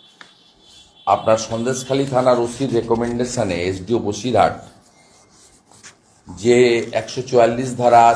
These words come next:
শেষ হয়ে যাওয়ার কথা ছিল তেইশ তারিখে, সেটাকে আবার বাড়িয়ে দেওয়া হয়েছে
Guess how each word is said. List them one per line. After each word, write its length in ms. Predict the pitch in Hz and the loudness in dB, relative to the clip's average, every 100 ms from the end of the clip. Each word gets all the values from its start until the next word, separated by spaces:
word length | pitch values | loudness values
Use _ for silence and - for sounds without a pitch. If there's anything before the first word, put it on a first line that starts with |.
| - | 0
শেষ 220 | 113 - | -8 -4
হয়ে 140 | 123 113 | -2 2
যাওয়ার 240 | 113 113 101 | 2 2 -2
কথা 220 | - 117 | -6 -8
ছিল 440 | - 110 87 - - _ _ _ _ _ _ _ | -6 -6 -6 -6 -10 _ _ _ _ _ _ _
তেইশ 300 | 101 117 123 - | -6 -4 -4 -2
তারিখে, 380 | 110 101 - - - - _ _ _ _ _ _ _ - - | -2 -2 -10 -16 -20 -20 _ _ _ _ _ _ _ -20 -20
সেটাকে 500 | - 98 117 117 123 | -16 -4 -4 0 4
আবার 460 | 104 104 120 98 95 - - - _ _ _ _ _ _ _ _ _ _ _ _ _ | 6 8 6 6 4 -2 -16 -18 _ _ _ _ _ _ _ _ _ _ _ _ _
বাড়িয়ে 420 | 85 95 117 123 117 | 0 2 2 2 4
দেওয়া 240 | 110 98 | 4 4
হয়েছে 360 | 90 85 - | 0 -8 -10